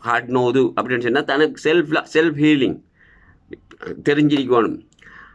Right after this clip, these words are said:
அதே மாதிரி இந்த விஷயம் நடக்குமா நடக்காதான்னு உடனடியா நம்மளுக்கு அறிஞ்சிருக்கணும். ஏன்னு சொன்னா நீங்க நான் ஞானி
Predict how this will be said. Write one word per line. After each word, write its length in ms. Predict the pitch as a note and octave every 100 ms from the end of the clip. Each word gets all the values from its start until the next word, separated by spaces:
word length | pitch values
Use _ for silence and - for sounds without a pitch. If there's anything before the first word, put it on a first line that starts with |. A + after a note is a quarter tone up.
| _ _ -
அதே 140 | C#3 F3 D#3+
மாதிரி 160 | E3 E3
இந்த 100 | D#3 E3
விஷயம் 260 | D#3+ D#3 D#3
நடக்குமா 380 | D#3+ E3 D#3+ C#3+ D3
நடக்காதான்னு 540 | D3+ D3 D3 C#3+ C#3
உடனடியா 420 | D3 D#3+ D3+ D3 D3 - _ A2+ C3
நம்மளுக்கு 280 | C#3 C3 B2
அறிஞ்சிருக்கணும். 640 | C#3+ C3 B2 A2+ G#2 - - _ _ A2+
ஏன்னு 300 | E3 E3+ D#3+
சொன்னா 180 | D#3 D#3+
நீங்க 160 | F#3+ F3+ E3
நான் 200 | D#3+ D#3
ஞானி 220 | D#3+ F3